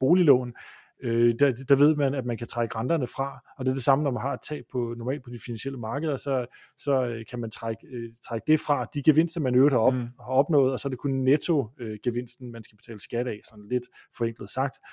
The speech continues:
Speaker 1: Men, men de regler findes simpelthen ikke, når, når det handler om krypto. Når det handler om krypto, så betaler du en høj, en relativt høj skattesats for de gevinster, du har, og omvendt for de tab, du har, der kan du kun trække en mindre del af det fra.
Speaker 2: Mm.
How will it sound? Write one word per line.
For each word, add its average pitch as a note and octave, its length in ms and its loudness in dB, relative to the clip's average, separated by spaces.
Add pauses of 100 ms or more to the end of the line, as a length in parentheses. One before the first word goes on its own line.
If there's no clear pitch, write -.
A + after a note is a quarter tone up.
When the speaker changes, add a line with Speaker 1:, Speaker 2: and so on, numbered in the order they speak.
(420)
Speaker 1:
Men, D#3 280 4
men C#3+ 180 4
de G3+ 100 8
regler E3 320 6
findes D#3 300 2
simpelthen C#3+ 360 -2
ikke, E3 440 8
når, B2+ 340 4
når C3 140 2
det B2 100 4
handler A#2+ 200 2
om C3 80 -2
krypto. F#3 420 6
Når D3+ 140 -2
det C3 80 4
handler D3+ 180 4
om D3 60 -2
krypto, F#3+ 420 4 (220)
så E3+ 140 0
betaler D3+ 360 0
du C#3 180 -2
en B2+ 120 -4
høj, C#3+ 320 2
en C3 280 -8
relativt C3 380 0 (100)
høj G3 200 0
skattesats C#3+ 680 -2 (600)
for A2 380 2
de B2+ 100 -8
gevinster, F#3+ 420 2
du F#3+ 80 -2
har, E3 300 -6 (540)
og C#3+ 140 6
omvendt D#3+ 320 4
for - 120 -2
de C#3+ 240 -2 (120)
tab, F#3+ 240 0
du E3 80 0
har, C#3 400 -4 (240)
der D3 240 4
kan C#3 180 0
du C3 60 0
kun D3+ 220 0
trække A#2 380 -6
en B2 160 -2
mindre C3+ 240 0
del A#2+ 220 -4
af G#2 100 -10
det A#2+ 100 -8
fra. G#2 260 -12
Speaker 2:
Mm. A2+ 160 -6